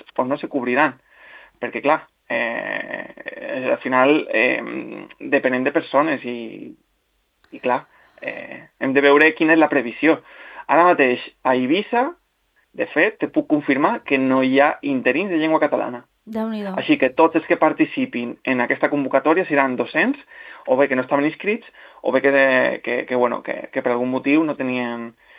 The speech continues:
Speaker 1: eh, l'especialitat de llengua catalana habilitada. És a dir, estem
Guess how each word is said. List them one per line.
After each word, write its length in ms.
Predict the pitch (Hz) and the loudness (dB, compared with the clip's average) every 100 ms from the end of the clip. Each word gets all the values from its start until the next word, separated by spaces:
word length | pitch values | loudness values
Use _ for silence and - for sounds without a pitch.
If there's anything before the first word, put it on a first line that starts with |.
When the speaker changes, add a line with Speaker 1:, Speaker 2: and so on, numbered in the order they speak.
| - - | -20 -10
Speaker 1:
eh, 520 | 127 120 113 113 110 113 | -6 -4 -4 -4 -4 -4
l'especialitat 460 | 120 - 139 131 127 | -2 0 0 2 4
de 60 | |
llengua 160 | 131 131 | 4 2
catalana 300 | 131 131 135 | 2 2 0
habilitada. 500 | 131 117 131 135 113 _ - | 0 0 2 2 0 _ -2
És 80 | |
a 20 | 143 | 2
dir, 140 | 131 - - - - - | 0 -2 -20 -20 -12 -2
estem 480 | 156 - 180 202 | -2 0 2 2